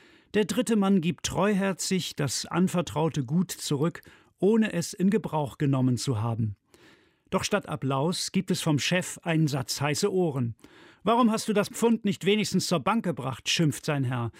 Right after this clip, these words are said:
„Da hätte es zumindest ein paar winzige Prozente hinzugewonnen.“ Der arme Kerl muss konsterniert zusehen, wie ihm sein Pfund weggenommen und dem gegeben wird, der schon zehn hat.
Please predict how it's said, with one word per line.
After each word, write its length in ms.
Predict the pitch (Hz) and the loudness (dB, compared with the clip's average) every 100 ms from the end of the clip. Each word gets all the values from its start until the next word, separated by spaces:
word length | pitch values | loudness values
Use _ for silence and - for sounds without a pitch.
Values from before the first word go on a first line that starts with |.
| - - | -18 -2
„Da 140 | 208 | 0
hätte 180 | 214 214 | 0 0
es 220 | 196 - | -2 0
zumindest 480 | 247 226 240 233 - | 4 6 6 2 0
ein 140 | 208 | -2
paar 260 | 190 196 165 | 0 0 2
winzige 360 | 240 - 208 202 | 2 2 0 0
Prozente 540 | 196 196 240 254 185 | 0 0 2 2 4
hinzugewonnen.“ 800 | 147 151 156 135 123 127 120 113 _ _ - _ _ _ - | 2 2 0 -2 -2 0 0 -2 _ _ -20 _ _ _ -4
Der 140 | 147 139 | -4 0
arme 280 | 160 196 | 0 2
Kerl 380 | - 147 143 165 | 0 -2 0 2
muss 300 | 156 165 - | 2 2 -2
konsterniert 720 | - 190 - 180 165 151 151 | -2 0 0 2 2 2 0
zusehen, 580 | - 165 151 160 165 175 - - - - | -4 -2 0 2 2 0 -2 -20 -18 -4
wie 100 | 185 | 2
ihm 180 | 202 202 | 4 4
sein 300 | 160 147 - | 4 0 0
Pfund 380 | 185 208 127 | 2 2 2
weggenommen 600 | 147 - 175 170 180 185 | -4 0 2 4 4 2
und 200 | - 135 | 0 0
dem 180 | 160 190 | 2 2
gegeben 480 | 175 139 160 170 165 | 2 0 0 2 2
wird, 360 | 160 147 - 151 | 0 -4 -6 -2
der 120 | 170 | -2
schon 280 | - 185 180 | 0 0 0
zehn 440 | - 156 151 127 | 0 2 2 2
hat. 220 | 123 - | -2 -6